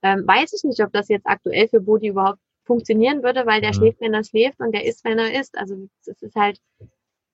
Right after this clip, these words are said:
Speaker 1: so und das ist, das könnte
Speaker 2: Mhm.
Speaker 1: dann halt schwierig werden. Vielleicht, ich habe auch Freundinnen,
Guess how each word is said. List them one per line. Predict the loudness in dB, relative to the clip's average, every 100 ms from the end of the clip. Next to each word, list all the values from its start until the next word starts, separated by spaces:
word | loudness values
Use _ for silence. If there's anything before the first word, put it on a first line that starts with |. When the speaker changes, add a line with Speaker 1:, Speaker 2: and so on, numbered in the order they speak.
| _
Speaker 1:
so | 0 2
und | 4
das | 2 -2
ist, | -4 -4
das | 0
könnte | 0 2
Speaker 2:
Mhm. | 2
Speaker 1:
dann | 2 2
halt | -2
schwierig | 0 -2 -2 -2
werden. | -2 -2
Vielleicht, | -2 2 2 0 -8 -10
ich | -2
habe | 0 0
auch | -4
Freundinnen, | 0 0 -2 -6 -8